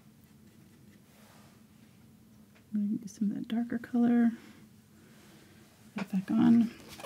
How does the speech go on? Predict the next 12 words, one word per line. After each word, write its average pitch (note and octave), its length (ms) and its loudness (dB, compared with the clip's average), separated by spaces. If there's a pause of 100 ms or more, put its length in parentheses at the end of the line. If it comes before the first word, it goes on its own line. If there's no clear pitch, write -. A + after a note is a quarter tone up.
(1700)
Boom. F#3 440 2 (760)
One G3 220 4
down. F3 380 4 (1800)
Do - 180 -6
this - 220 -10
one F#3+ 120 2
over G3 120 2
here A3 340 2
with G3+ 140 0
some G#3 200 2
lighter G#3 220 2
color. G#3+ 540 0